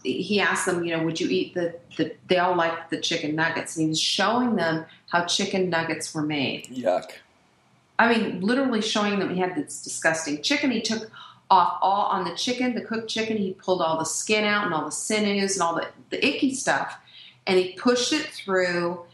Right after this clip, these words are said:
Speaker 1: and he added a bunch of stuff to, and made 'em into chicken patties, and then he asked the kids how many people would eat this, and they all shot their hands up. They didn't care. It looked like a chicken, you know, chicken thing.
Speaker 2: Really?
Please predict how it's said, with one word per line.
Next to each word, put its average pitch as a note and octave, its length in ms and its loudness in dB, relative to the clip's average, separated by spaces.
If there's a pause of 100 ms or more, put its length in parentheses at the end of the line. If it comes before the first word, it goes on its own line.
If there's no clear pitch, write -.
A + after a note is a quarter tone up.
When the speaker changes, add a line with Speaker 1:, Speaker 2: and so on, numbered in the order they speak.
(200)
Speaker 1:
and F#3 120 2
he F3 120 0
added G#3+ 380 2
a - 20 -4
bunch F#3+ 220 0
of - 80 -8
stuff F3 380 0
to, - 160 -12
and F3 120 -2
made F#3 220 0
'em F#3 100 -2
into F3 220 -6
chicken B3+ 400 -2
patties, E3 420 -4
and F3 140 -6
then F#3 100 0
he F#3 120 2
asked F3 280 0
the - 60 -10
kids - 320 -6
how F#3+ 160 0
many G3 180 -2
people F3+ 320 -8
would D#3+ 140 -4
eat D#3 240 -2
this, - 400 -8 (380)
and E3+ 200 0
they F3 120 2
all E3+ 180 0
shot E3+ 340 0
their D#3+ 140 -2
hands D#3 340 -2
up. - 280 -4
They F3 100 0
didn't G#3+ 220 0
care. D#3 380 0
It E3+ 60 -14
looked F3+ 160 -4
like F#3 160 2
a F#3 80 -4
chicken, E3+ 460 -4 (320)
you F3+ 100 0
know, D#3 240 2 (300)
chicken D#3+ 520 0 (220)
thing. C#3 380 -2 (160)
Speaker 2:
Really? F#2+ 500 -4